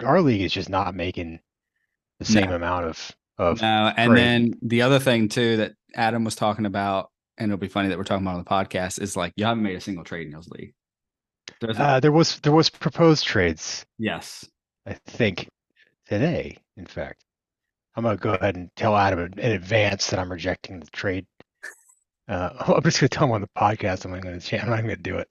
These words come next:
Speaker 1: He's
Speaker 2: Yeah.
Speaker 1: listened to it. He'll know. He'll know when he listens to it.
Speaker 2: It's honestly
Speaker 1: Pretty
Speaker 2: kinda
Speaker 1: good.
Speaker 2: crazy that y'all haven't made a single trade because we've done, we've done a ton. I'm going back and looking at this, view all trades.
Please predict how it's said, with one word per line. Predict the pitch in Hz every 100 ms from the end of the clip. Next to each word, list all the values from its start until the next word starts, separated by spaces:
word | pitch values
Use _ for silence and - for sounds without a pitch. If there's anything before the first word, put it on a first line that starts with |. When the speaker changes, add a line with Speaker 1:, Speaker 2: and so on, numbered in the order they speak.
| _
Speaker 1:
He's | - 131 120
Speaker 2:
Yeah. |
Speaker 1:
listened | 127 123 113
to | 104
it. | -
He'll | - 190
know. | 147 127 -
He'll | 190
know | 165
when | 127
he |
listens | 117 113 110
to | 110
it. | 98 - - _ _ _ _ _ _ _ _ _ _ -
Speaker 2:
It's | 147
honestly | - 147 175 190
Speaker 1:
Pretty | 160
Speaker 2:
kinda | - 151
Speaker 1:
good. | 139
Speaker 2:
crazy | 147 185 165 127
that | 110 104
y'all | 110 113
haven't | 113 147 151 131
made | 123 120 120 117
a | -
single | 104 - 127 123 104
trade | - 120 110 95
because | 98 - 95
we've | 101 127 113
done, | 101 95 92 85 90 - - _ _ _ _ _ _
we've | - 107
done | 107
a | 85
ton. | - 92 80 85 101 _ _ _ _ _
I'm | 110
going | 104 110 101
back | 101 95
and | 95
looking | 98 95 95
at | 90
this, | 95 92 -
view | 104 98 104 107 107
all | 101 98
trades. | 98 - 101 101 104 107 104 -